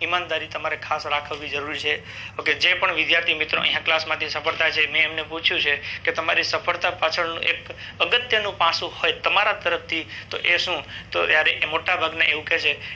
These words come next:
ઈમાનદારી. મતલબ કે તમે કોઈ પણ જગ્યાએ ક્લાસ કરતા હોય, ત્યાં ટેસ્ટ લેતા હોય, ટેસ્ટમાં જવાબ તમે જાતે પણ લખી શકો અને જોઈને પણ લખી શકો. બરાબર? દરેક વ્યક્તિ.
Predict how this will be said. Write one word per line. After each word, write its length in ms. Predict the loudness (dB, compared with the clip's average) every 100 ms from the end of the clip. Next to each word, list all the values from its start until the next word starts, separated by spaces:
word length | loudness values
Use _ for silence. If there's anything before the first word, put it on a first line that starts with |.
| -2
ઈમાનદારી. 580 | 2 2 0 -4 -4 -10 -18 -20 -20 -14 -12 -4 0
મતલબ 180 | 0
કે 80 | 0
તમે 200 | 0 0
કોઈ 160 | 0 0
પણ 160 | 2
જગ્યાએ 260 | 2 2 2
ક્લાસ 240 | 4 2
કરતા 260 | 0 0 0
હોય, 120 | 0
ત્યાં 200 | -2 0
ટેસ્ટ 240 | 2 2 0
લેતા 200 | 2 0
હોય, 120 | 0
ટેસ્ટમાં 520 | 2 0 2 0 2
જવાબ 300 | 2 2 2
તમે 200 | -2 0
જાતે 320 | 0 0 0
પણ 180 | 0 -2
લખી 220 | -2 -2
શકો 240 | -2 -2 -2
અને 80 |
જોઈને 340 | 0 0 0 0
પણ 200 | 0 0
લખી 200 | 0 0
શકો. 320 | -2 -4 -10 -10 -16 -16 -18 -20 -20 -20 -4
બરાબર? 220 | -2 -2 2
દરેક 280 | 4 4
વ્યક્તિ. 400 | 2 -2 -2 -8